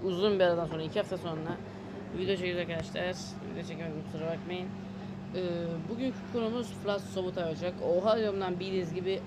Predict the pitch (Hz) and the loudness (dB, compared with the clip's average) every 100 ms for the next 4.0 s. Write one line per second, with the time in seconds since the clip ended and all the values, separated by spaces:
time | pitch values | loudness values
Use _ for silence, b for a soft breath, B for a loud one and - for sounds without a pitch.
0 | 214 185 160 156 151 160 - 151 160 196 | 2 2 2 -2 -2 -4 -2 -2 0 0
1 | 185 170 170 165 156 156 - 190 190 180 | 0 -2 -2 -4 -4 -6 -2 -2 -2 -2
2 | 185 180 175 - 214 208 - 196 165 - | 0 0 0 -4 -4 -4 0 0 0 -4
3 | - B B - - 160 180 175 170 196 | -8 B B -8 -4 2 4 4 2 0